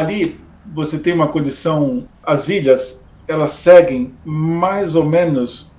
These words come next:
quarenta e cinco graus. E tudo que eu queria era ficar longe das ilhas.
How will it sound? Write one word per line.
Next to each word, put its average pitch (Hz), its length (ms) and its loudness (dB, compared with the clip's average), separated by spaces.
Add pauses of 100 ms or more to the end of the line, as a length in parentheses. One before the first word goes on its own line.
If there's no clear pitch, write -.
(160)
quarenta 165 460 4
e 143 40 0
cinco - 400 -10
graus. 123 680 -2 (1300)
E 151 360 -4 (420)
tudo 254 220 0
que 196 100 0
eu 165 80 4
queria 160 600 2
era 156 180 -2
ficar 160 320 -2
longe 151 280 0
das 170 260 -2
ilhas. 123 480 -6